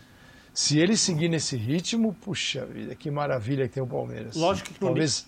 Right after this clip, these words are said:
Speaker 2: ni-, lógico que
Speaker 1: a
Speaker 2: no
Speaker 1: maior venda da história do Palmeiras pode tá aí, Birner.
Speaker 2: É, sim. Lógico que num nível muito diferente, porque se des-,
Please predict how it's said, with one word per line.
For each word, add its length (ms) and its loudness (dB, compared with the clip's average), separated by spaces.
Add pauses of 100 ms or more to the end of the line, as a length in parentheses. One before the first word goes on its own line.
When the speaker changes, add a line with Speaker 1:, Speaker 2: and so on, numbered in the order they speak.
Speaker 2:
ni-, 80 -2
lógico 200 0
que 80 -4
Speaker 1:
a 60 2
Speaker 2:
no 60 4
Speaker 1:
maior 280 6
venda 360 4
da 180 2
história 400 4
do 80 -2
Palmeiras 400 0
pode 240 2
tá 140 0
aí, 120 2
Birner. 320 -6
Speaker 2:
É, 120 -2
sim. 320 -4
Lógico 320 2
que 60 0
num 120 2
nível 260 0
muito 240 -2
diferente, 560 -2
porque 380 -4
se 140 -10
des-, 180 -12